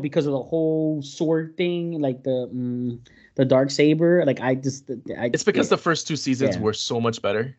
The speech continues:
Speaker 1: Yeah.
Speaker 2: That
Speaker 1: Th-, but there was things that were awesome. Like, I mean, sorry, the first couple episodes, I mean,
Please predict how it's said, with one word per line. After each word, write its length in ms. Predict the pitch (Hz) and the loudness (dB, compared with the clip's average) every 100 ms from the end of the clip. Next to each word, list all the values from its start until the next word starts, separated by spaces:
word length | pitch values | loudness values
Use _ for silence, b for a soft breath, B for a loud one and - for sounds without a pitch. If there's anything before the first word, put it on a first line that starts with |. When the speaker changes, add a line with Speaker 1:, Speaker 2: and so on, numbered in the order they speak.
| - | -10
Speaker 1:
Yeah. 280 | 110 95 87 - _ _ _ _ _ - | -6 -6 -8 -16 _ _ _ _ _ -4
Speaker 2:
That 280 | 101 80 | -4 0
Speaker 1:
Th-, 100 | 226 | 2
but 100 | 196 226 | 6 8
there 80 | |
was 100 | 269 | 6
things 220 | 262 262 220 | 6 4 6
that 80 | |
were 100 | 156 | 6
awesome. 440 | 143 175 170 131 113 | 6 4 2 -2 -2
Like, 140 | 143 | 0
I 40 | 170 | 0
mean, 80 | 226 | 0
sorry, 140 | 214 | 0
the 80 | 147 | 0
first 220 | 185 262 | 0 0
couple 240 | - 139 123 | 0 0 0
episodes, 560 | 120 117 120 113 104 - | -2 -4 -4 -4 -6 -6
I 80 | 120 | -4
mean, 320 | 117 110 | -4 -6